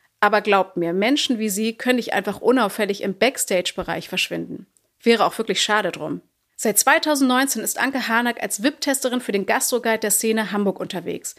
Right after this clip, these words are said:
der seit über dreißig Jahren jährlich erscheint und einen umfassenden Überblick gibt über das kulinarische Geschehen in unserer Stadt.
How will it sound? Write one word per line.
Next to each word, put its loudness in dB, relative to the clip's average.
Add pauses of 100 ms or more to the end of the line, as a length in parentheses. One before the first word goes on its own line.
(240)
der -2
seit 0
über 4
dreißig 0
Jahren 2
jährlich 0
erscheint -2
und -6
einen -4
umfassenden 0
Überblick 0
gibt -2
über -4
das -4
kulinarische 0
Geschehen 0
in -8
unserer -4
Stadt. -4